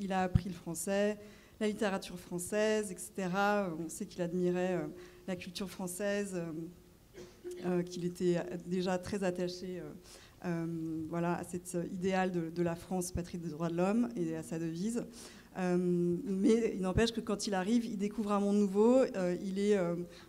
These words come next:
euh, il subit ce qu'on appelle une prolétarisation, euh, brutale, comme la plupart de, de, de ces Arméniens, euh, qui arrivent sans, sans rien connaître du monde ouvrier.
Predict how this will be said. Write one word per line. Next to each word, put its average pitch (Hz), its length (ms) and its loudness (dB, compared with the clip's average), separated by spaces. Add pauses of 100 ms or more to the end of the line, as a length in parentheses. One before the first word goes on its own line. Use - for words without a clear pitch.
(140)
euh, 175 180 -2
il 185 60 -8
subit 190 340 -2
ce 226 80 -4
qu'on 208 120 -6
appelle 202 440 0
une 180 280 2
prolétarisation, 196 1080 -4
euh, 185 60 2
brutale, 202 580 0
comme 185 160 -2
la 180 80 2
plupart 196 380 -2
de, 170 240 -4 (420)
de, 180 160 2
de 180 160 0
ces 180 280 -6
Arméniens, 180 560 0
euh, 175 40 -2
qui 180 180 -10
arrivent 180 460 -6
sans, 160 300 -4
sans 180 160 -8
rien 190 180 -2
connaître 190 340 -4
du 180 120 -4
monde 180 200 2
ouvrier. 175 440 -2